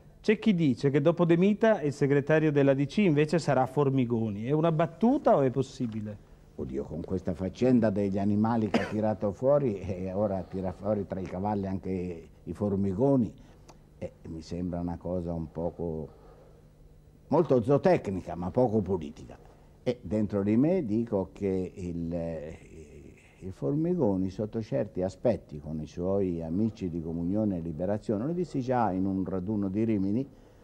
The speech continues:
Speaker 2: suscitando qualche ritrosia di antichi miei amici, e tuttora amici, e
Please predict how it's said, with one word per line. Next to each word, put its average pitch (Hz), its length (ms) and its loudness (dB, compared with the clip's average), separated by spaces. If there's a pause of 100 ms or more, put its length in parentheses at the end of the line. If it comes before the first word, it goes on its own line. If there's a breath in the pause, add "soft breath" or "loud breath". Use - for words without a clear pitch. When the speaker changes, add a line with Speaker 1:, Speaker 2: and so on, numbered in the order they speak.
(140 soft breath)
Speaker 2:
suscitando 101 680 -2
qualche 95 420 -4
ritrosia 98 720 2
di 85 260 -4
antichi 85 500 -6
miei 87 800 -6
amici, 113 440 -2 (280)
e - 360 -18
tuttora 85 340 -10
amici, 92 320 -6 (840 soft breath)
e 127 800 -2